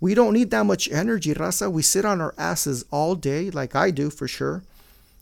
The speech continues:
on the computer, on our phone, or watching Netflix, and, um, you're not burning it. So why do you have to eat a fucking double-double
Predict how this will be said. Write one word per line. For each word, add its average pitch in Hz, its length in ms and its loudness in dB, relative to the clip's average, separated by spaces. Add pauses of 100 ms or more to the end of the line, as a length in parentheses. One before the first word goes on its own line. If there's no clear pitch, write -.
(100)
on 156 140 2
the 165 80 2
computer, 160 580 0
on 147 160 0
our 135 140 -4
phone, 175 400 0
or 147 120 0
watching 139 460 -2
Netflix, 151 640 -6 (380)
and, 139 280 -2
um, 131 300 2
you're 151 160 2
not 180 180 0
burning 185 360 4
it. - 180 -10
So 135 160 -2
why 139 320 -2
do 180 60 0
you 160 200 0
have 143 360 -4
to 123 120 -6
eat 156 260 -2
a 120 80 -6
fucking 135 420 -6
double-double 147 760 0